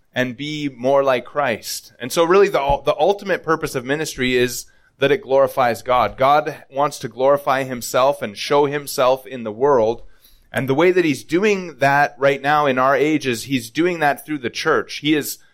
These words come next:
gonna build his church, and in his church he's gonna save people and bring them into the church, and then he's gonna grow those people to be more like Christ so that they can bring more glory to God.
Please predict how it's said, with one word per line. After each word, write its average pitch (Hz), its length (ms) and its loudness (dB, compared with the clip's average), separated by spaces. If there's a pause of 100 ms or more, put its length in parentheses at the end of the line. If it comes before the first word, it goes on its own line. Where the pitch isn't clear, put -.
(120)
gonna 135 220 0
build 165 480 0
his 131 260 -4
church, - 720 0 (340)
and 127 260 -2
in 196 260 0
his 185 180 2
church 180 220 0
he's 151 120 -8
gonna 131 200 0
save 165 500 0
people 202 420 0
and 135 160 -2
bring 156 180 -2
them 156 120 -2
into 170 160 0
the 160 120 -2
church, 147 540 -2 (400)
and 123 200 -2
then 156 160 2
he's 156 220 -4
gonna 135 340 0 (320)
grow 180 400 2
those 180 260 0
people 151 380 -2
to 131 80 -2
be 127 100 -2
more 143 300 2
like 170 180 2
Christ 151 460 0
so 156 100 -6
that 135 160 0
they 147 140 2
can 147 180 -10
bring 139 320 -2
more 147 320 2
glory 143 340 2
to 131 80 -2
God. 120 520 2